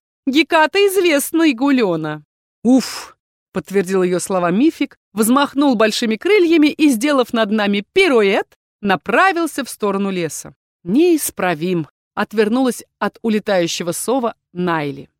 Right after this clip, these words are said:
Собственно, как и все воздушники, даже среди драконов. Этим лишь бы свободу и поменьше ответственности. "Девочки, чего застыли? Идемте!"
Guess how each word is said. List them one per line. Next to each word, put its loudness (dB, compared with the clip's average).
Собственно, -2
как -4
и 2
все -2
воздушники, -2
даже 0
среди -4
драконов. -4
Этим 2
лишь 4
бы 0
свободу 2
и 0
поменьше -2
ответственности. -4
"Девочки, 0
чего -2
застыли? -2
Идемте!" 2